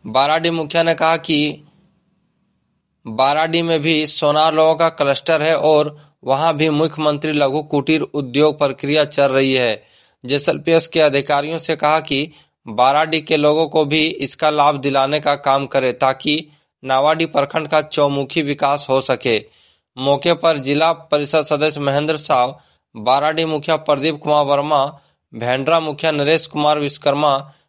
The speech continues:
जेएसएलपीएस के जिला से जिला प्रबंधक वित्तीय समावेशन अमरनाथ सिंह, प्रखंड से प्रखंड परियोजना पदाधिकारी वित्तीय समावेश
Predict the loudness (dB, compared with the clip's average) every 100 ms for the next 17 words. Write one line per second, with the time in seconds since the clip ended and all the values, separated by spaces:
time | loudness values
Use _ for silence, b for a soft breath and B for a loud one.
0 | _ -6 -2 -2 -2 -2 0 0 0 -2
1 | -2 -2 0 0 -2 -8 _ _ _ _
2 | _ -8 -2 0 0 2 2 0 0 0
3 | 2 2 0 -2 _ -12 -4 -2 0 0
4 | 0 0 2 2 2 -2 -2 -4 -6 -6
5 | 0 0 2 0 -2 -2 -2 -2 -8 b
6 | b _ -6 -6 -2 -2 -2 0 2 2
7 | b b _ -8 -6 -2 -2 -2 -2 0
8 | -2 0 -2 0 0 0 0 0 0 -2
9 | -6 -2 -2 0 0 2 2 -2